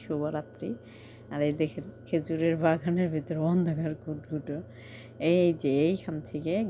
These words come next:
গিফট কিনবে, তা কী গিফট কিনবে তা আমি জানি না,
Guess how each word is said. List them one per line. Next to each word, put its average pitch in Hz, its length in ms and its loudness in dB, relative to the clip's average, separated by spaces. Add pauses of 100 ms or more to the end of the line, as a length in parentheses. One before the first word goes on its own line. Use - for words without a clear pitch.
গিফট 135 360 -4
কিনবে, 147 420 -2 (600)
তা 160 60 -4
কী 226 240 4
গিফট 185 360 0
কিনবে 170 340 0 (100)
তা 170 120 0
আমি 170 260 0
জানি 147 260 0
না, 156 120 -2